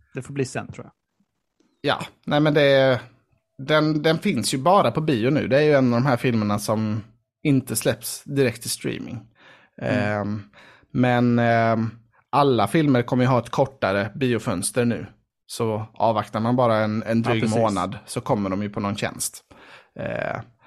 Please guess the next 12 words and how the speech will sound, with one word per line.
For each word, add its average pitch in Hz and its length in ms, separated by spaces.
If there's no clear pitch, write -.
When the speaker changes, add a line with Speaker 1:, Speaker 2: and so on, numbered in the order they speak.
Speaker 2:
så 127 60
jag 175 240
tycker 202 200
den 170 100
kan 170 160
vara 170 100
värd 143 160
på 143 80
bio 127 300
om 110 280
man 107 120
liksom 104 380